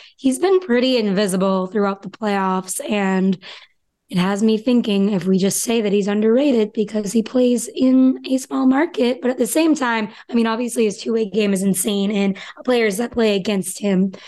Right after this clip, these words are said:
will attest to the fact that it's not just about him scoring goals, but in the playoffs, it is, as the Panthers know more than anyone with all these clutch goals, it is about scoring goals, and he hasn't really come up big for them at all. So, I mean,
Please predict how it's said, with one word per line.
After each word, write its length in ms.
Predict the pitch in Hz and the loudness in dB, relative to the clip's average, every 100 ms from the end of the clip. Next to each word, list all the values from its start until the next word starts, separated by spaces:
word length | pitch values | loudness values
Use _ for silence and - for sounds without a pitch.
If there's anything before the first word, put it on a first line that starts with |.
| - | -2
will 160 | 277 220 | 0 0
attest 440 | 202 233 233 - | -2 -6 -6 -8
to 80 | 214 | -6
the 80 | 202 | -4
fact 380 | 226 202 202 | -4 -4 -4
that 260 | 220 196 - - - | -2 -2 -4 -16 -16
it's 160 | - - | -4 -2
not 200 | 247 - | -2 -4
just 160 | - | -2
about 240 | 208 226 220 | 0 2 2
him 100 | 226 | 2
scoring 380 | - 240 240 | 0 0 2
goals, 320 | 240 240 247 - - - | 2 2 0 -4 -18 -12
but 360 | 392 403 247 247 _ _ _ _ _ | -4 0 -2 -4 _ _ _ _ _
in 140 | 277 | 0
the 80 | 269 | 2
playoffs, 480 | 269 285 233 220 - | 2 0 0 -2 -2
it 100 | 262 | -2
is, 180 | 269 240 262 - - | 0 -2 -4 -10 -2
as 300 | 277 285 226 | 0 0 -2
the 100 | 247 | -2
Panthers 440 | 240 269 269 226 | 0 0 0 0
know 200 | 233 240 | 0 0
more 180 | 226 226 | 0 0
than 140 | 214 | 0
anyone 440 | 240 240 214 196 202 | 0 0 0 -2 -2
with 80 | |
all 120 | 226 214 | -2 0
these 180 | 208 | -2
clutch 300 | - 240 214 | -2 -4 -4
goals, 420 | - 262 226 196 - - - | -2 0 0 -2 -8 -20 -14
it 180 | - 311 | -2 0
is 140 | 285 | 2
about 240 | 214 196 | 0 -4
scoring 300 | - 220 196 202 | -4 -2 0 2
goals, 260 | 196 196 - - | 0 0 -6 -6
and 100 | 285 | 0
he 60 | 269 | 2
hasn't 200 | 269 285 | 2 2
really 180 | 269 262 | 2 2
come 140 | 247 | 0
up 140 | 247 | 0
big 160 | 247 247 | -4 -4
for 60 | 247 | -2
them 120 | 226 | 0
at 60 | |
all. 340 | 208 233 226 196 | 2 2 0 -2
So, 360 | - 208 190 190 - - | -2 0 0 -4 -18 -8
I 80 | 277 | 0
mean, 420 | 233 220 220 - | 2 2 -2 -8